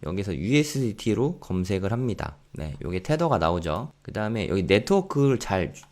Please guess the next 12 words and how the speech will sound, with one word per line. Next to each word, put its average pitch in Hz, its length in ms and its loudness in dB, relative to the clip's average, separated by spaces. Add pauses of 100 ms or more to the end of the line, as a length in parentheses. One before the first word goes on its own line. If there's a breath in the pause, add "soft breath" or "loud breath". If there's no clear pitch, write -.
(120)
신중하게 196 460 2
하셔야 104 300 2
돼요. 82 340 -2 (680 soft breath)
유에스디티 147 1000 0
티알씨 160 500 0
이공 87 460 0
이걸로 151 320 4
하시면 123 260 0
됩니다. 73 500 -6 (100)
유에스디티 95 880 -6
티알씨 117 460 -6
이공. 71 280 -6